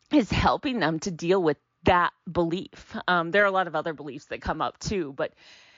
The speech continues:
that is probably the most common. And I say all of this because I am at the point where I am really naming this for what it is. I am saying, you know, that's not just a belief. That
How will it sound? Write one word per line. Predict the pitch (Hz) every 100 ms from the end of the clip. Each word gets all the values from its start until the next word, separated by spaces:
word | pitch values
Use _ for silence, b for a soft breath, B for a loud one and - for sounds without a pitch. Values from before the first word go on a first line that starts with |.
| B B -
that | 160 165
is | 190 185 -
probably | - 165 185 180
the | 175
most | 170 156 -
common. | - 170 190 - - - _ _ _ _ _ -
And | 233
I | 220
say | - 233 311
all | 311 190
of | 170
this | 160 160 -
because | - 185 - 190 185 - -
I | 196 202 196 -
am | - 196 196 196 -
at | 202 226
the | 311
point | - 226 208 180 -
where | 180 180 -
I | 185
am | 190 190 175 165
really | 180 190 196 214 220 240 262 _ _
naming | - 170 170 190 190 139
this | 107 - -
for | 180
what | 156 156
it | 143 156
is. | 160 62 78 - - B B B B B _ _
I | 196 190 196 -
am | 180 180 175 185
saying, | - 196 190 185
you | 175
know, | 165
that's | 190 -
not | 415 453
just | 392 -
a | 226
belief. | 180 151 147 160 302 - - B B B _
That | 165 185 214